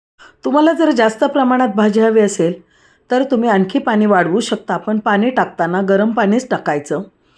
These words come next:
आणि त्यामध्ये थोडेसे बटाटे कुच करून टाकायचे, भाजी ही दाटसर होईल. रेसिपी जर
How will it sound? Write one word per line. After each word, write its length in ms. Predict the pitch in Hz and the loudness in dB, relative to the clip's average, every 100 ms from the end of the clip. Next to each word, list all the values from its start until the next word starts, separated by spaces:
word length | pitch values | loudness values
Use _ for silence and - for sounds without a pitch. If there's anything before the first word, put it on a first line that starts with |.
| _ _ _ | _ _ _
आणि 180 | 196 247 | -2 0
त्यामध्ये 420 | 262 233 247 262 277 | 0 0 0 -2 0
थोडेसे 360 | 220 208 214 | 2 2 2
बटाटे 360 | 247 226 226 220 | 0 0 0 -2
कुच 200 | 226 233 | -4 -6
करून 280 | - 220 226 | -2 -2 0
टाकायचे, 500 | 220 - 175 156 165 190 _ _ - | -2 -2 -4 -4 -6 -8 _ _ -2
भाजी 280 | 190 196 240 | 0 0 0
ही 280 | 180 175 208 - _ - | 2 2 -2 -10 _ -4
दाटसर 440 | 185 170 - 262 | 0 0 0 0
होईल. 400 | 269 240 180 160 180 - _ _ _ _ _ _ | 2 2 2 0 -4 -20 _ _ _ _ _ _
रेसिपी 400 | 240 254 370 349 | -2 2 2 2
जर 160 | 302 311 | 2 2